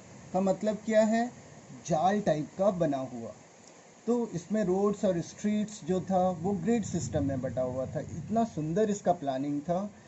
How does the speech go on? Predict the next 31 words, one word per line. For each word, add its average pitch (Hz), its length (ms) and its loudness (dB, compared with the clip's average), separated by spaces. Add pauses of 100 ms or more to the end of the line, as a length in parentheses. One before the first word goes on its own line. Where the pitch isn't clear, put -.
(220)
कि 208 120 -4
आज 170 340 -2
हम 175 220 -2
लोग 202 260 0 (380)
देख 185 260 0
करके 196 480 0 (380)
काफ़ी 196 340 0
हैरान 143 380 0
होते 131 300 -8
हैं 123 160 -8
कि 156 160 -6 (140)
आज 180 160 -2
से - 280 -4
लगभग 151 420 0 (180)
पाँच 180 360 -2
हज़ार 160 440 2
साल 156 360 0
पहले 143 420 0 (680)
टाउन 208 320 4
बसा 190 260 4
हुआ 185 320 2
था, 196 180 0
वो 139 260 -4
भी 196 300 -2
इतना 170 360 -4
डेवलप्ड। 127 680 -6 (1000)
नेक्स्ट 196 280 -2
फैक्ट 196 280 0
में 202 160 -4
चलते 196 280 -2
हैं, 202 260 -2